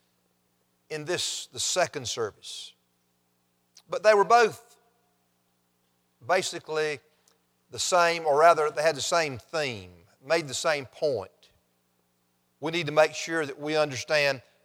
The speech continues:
what it means to be a true Christian. In both messages, he gave a description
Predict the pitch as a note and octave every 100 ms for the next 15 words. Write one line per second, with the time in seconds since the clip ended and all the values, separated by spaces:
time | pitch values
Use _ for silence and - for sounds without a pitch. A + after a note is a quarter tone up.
0 | _ _ _ D#3+ D#3 D#3 D#3+ D#3+ C#3 A#2+
1 | - B2+ C3+ A#2 - _ _ - E3 C#3
2 | A2 B2 _ - C#3 - E2 _ _ _
3 | _ _ _ _ _ _ _ - D#3+ D3
4 | G3 A3+ F#3 G3+ G#3 - C3+ D3 D#3 F#3+
5 | G3 F#3 D#3 C3+ A#2+ - G#3 - - C3+
6 | B2